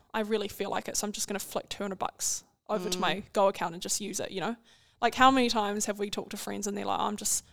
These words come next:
Speaker 1: sorry, I'm just transferring money across from my savings account."
Speaker 2: Yeah, I, I've do, I do that all the time.
Speaker 1: Yeah,
Speaker 2: <laughs>
Speaker 1: oh, I've definitely done it as well. Like, I'm not trying to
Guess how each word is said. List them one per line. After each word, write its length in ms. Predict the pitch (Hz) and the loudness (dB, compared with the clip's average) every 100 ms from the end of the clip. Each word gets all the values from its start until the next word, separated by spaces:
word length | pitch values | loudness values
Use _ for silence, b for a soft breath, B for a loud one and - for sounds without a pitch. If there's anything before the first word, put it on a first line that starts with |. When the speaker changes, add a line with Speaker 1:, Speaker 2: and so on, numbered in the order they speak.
| b | b
Speaker 1:
sorry, 240 | - 247 | 4 6
I'm 100 | 240 | 6
just 120 | 240 - | 4 2
transferring 420 | 233 226 233 226 | 0 0 0 2
money 220 | 214 208 | 0 0
across 280 | 208 208 - | -2 -4 -4
from 80 | 208 | -2
my 60 | |
savings 400 | 208 208 208 208 | 0 0 -2 -6
account." 240 | 220 208 160 | -4 -2 0
Speaker 2:
Yeah, 240 | 175 - | 0 0
I, 140 | - 175 - | -2 -4 -6
I've 100 | 175 _ - | -18 _ -4
do, 160 | 175 165 | -2 0
I 100 | 196 | -2
do 160 | 196 185 | -2 0
that 160 | 165 165 | 0 0
all 60 | 170 | 2
the 40 | |
time. 140 | 220 233 | 6 6
Speaker 1:
Yeah, 160 | 220 - | 6 12
Speaker 2:
<laughs> 60 | |
Speaker 1:
oh, 200 | - 269 - - - 277 | 12 12 12 6 8 12
I've 180 | 339 427 480 | 12 12 8
definitely 400 | 285 285 269 262 | 6 6 6 8
done 180 | 240 233 | 6 6
it 60 | |
as 160 | 220 226 | 4 6
well. 180 | 214 196 | 8 8
Like, 180 | 214 | 6
I'm 120 | 226 240 | 4 4
not 160 | - | 4
trying 160 | 285 294 | 6 8
to 280 | 392 370 | 10 8